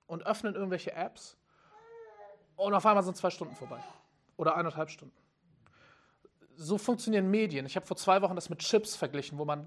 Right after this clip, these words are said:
wo man einen Chip nach dem anderen isst und nicht, also niemals einen einzigen Chip isst. So. Und das ist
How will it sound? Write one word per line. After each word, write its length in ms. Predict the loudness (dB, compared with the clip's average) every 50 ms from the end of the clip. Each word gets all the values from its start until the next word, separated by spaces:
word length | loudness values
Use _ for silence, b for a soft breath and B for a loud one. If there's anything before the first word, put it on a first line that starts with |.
| -10
wo 80 | -8 -6
man 100 | -4 -4
einen 200 | -2 -2 -4 -4
Chip 180 | -6 -8 -8 -10
nach 100 | -10 -8
dem 140 | -8 -8
anderen 260 | -6 -6 -6 -8 -8 -10
isst 300 | -14 -16 -18 -18 -18 -16
und 160 | -12 -10 -8
nicht, 340 | -8 -10 -10 -16 -18 -12 -10
also 160 | -8 -6 -6
niemals 300 | -4 -4 -4 -4 -4 -6
einen 180 | -6 -6 -6 -6
einzigen 320 | -8 -10 -10 -12 -14 -14 -12
Chip 220 | -10 -12 -12 -12
isst. 280 | -14 -16 -16 -18 -20 -20 -20 b b b b b b b b b b _ _
So. 200 | -20 -20 -20 -20 -20 _ _ _ _ _ _ _ _ _ _ _ _ _ -20 B B B B B B B B B B B B _ _ _ _ _ _ _ _ _ _ _ _ _ _ _ _ _ _ _ _ _ _ _ _ _ _ _ _ _
Und 100 | 2 4
das 160 | 4 4 4
ist 260 | 2 -2 -2 -4 -10